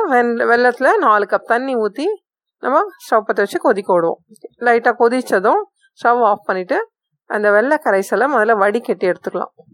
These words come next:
வடிகட்டிட்டு மறுபடியும் அந்த பாத்திரத்தை ஸ்டவ் மேல வச்சு ஸ்டவ் பத்த வச்சுக்கலாம். வெள்ளை கரைசல் நல்லா கொதிக்க விடுவோம். நல்லா கொதிச்சதும் அதுல வந்து ஏலக்காய் தூள் கலந்துருவோம். ஏலக்காய் தூள் கலந்துட்டு நம்ம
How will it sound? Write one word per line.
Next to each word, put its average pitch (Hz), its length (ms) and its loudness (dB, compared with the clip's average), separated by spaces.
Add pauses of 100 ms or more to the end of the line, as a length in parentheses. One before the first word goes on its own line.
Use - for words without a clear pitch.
வடிகட்டிட்டு 254 720 0 (520)
மறுபடியும் 262 580 -2 (340)
அந்த 226 280 -4
பாத்திரத்தை 220 540 -2 (540)
ஸ்டவ் 240 240 -2
மேல 214 180 2
வச்சு 202 320 -2
ஸ்டவ் 220 160 0
பத்த 196 120 0
வச்சுக்கலாம். 240 440 -2 (480)
வெள்ளை 240 340 2
கரைசல் 233 460 0 (520)
நல்லா 233 300 2
கொதிக்க 220 380 0
விடுவோம். 208 420 0 (440)
நல்லா 233 360 0
கொதிச்சதும் 240 680 -2
அதுல 220 220 0
வந்து 262 380 -2 (680)
ஏலக்காய் 247 680 0
தூள் 240 220 -4
கலந்துருவோம். 175 480 -4 (460)
ஏலக்காய் 226 420 0
தூள் 202 140 0
கலந்துட்டு 202 520 0 (640)
நம்ம 226 280 0